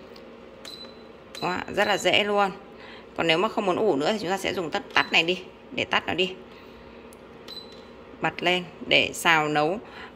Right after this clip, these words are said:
Bên này là chế độ nấu này, còn đây là chế độ xào này, có ba mức nhiệt độ, hai trăm độ C. Đó, nước nó sủi tăm lên luôn này. Một trăm tám mươi độ C hay là một trăm sáu mươi độ C, rất là dễ dàng đúng không ạ?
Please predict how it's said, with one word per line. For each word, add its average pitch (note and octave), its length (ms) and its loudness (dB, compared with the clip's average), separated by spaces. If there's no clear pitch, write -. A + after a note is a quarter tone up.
Bên A3 200 8
này G#3+ 180 8
là E3+ 200 4
chế D#3+ 280 4
độ F#3+ 180 0
nấu E3 260 4
này, A#3+ 140 4
còn E3+ 100 -4
đây F#3+ 120 4
là - 60 -2
chế D3+ 80 4
độ F#3 160 2
xào E3 320 2
này, C#3 100 0
có D3 480 2
ba G#3 240 6
mức A3+ 140 0
nhiệt F3+ 180 0
độ, - 180 2
hai G3 160 -2
trăm F#3 180 0
độ E3+ 120 0
C. - 100 -2
Đó, D#3 440 4
nước F#3 220 2
nó F3+ 140 2
sủi - 320 -4
tăm E3+ 240 0
lên E3+ 120 0
luôn E3+ 200 2
này. C#3+ 140 -2
Một D#3 120 0
trăm F3 180 4
tám D#3 200 2
mươi E3+ 100 2
độ E3+ 140 2
C - 120 -2
hay F3 240 6
là D3 200 8
một D3 260 2
trăm E3+ 180 2
sáu D#3 180 4
mươi E3 160 4
độ F3 120 6
C, - 120 0
rất F#3+ 140 6
là A#3 140 4
dễ - 180 4
dàng F3 300 4
đúng D3+ 100 2
không D#3+ 40 6
ạ? F3 120 6